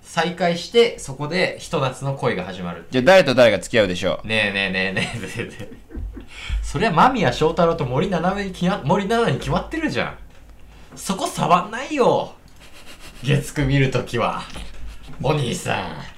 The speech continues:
Speaker 1: そこ触んないでよ。
Speaker 2: え、あれもそうだったの？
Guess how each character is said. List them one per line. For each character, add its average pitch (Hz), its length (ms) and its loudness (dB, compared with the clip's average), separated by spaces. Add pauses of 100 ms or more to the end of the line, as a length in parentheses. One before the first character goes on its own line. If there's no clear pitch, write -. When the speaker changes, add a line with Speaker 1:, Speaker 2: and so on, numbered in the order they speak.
(280)
Speaker 1:
そ - 160 0
こ - 120 0
触 95 440 2
ん 92 60 -12
な 92 180 -6
い 135 60 0
で 302 80 -2
よ。 - 480 2
Speaker 2:
え、 113 80 6
あ 143 180 6
れ 208 160 4
も 214 100 0
そ 202 120 4
う - 20 8
だ 110 60 6
っ - 40 -10
た 80 100 -10
の？ - 60 -14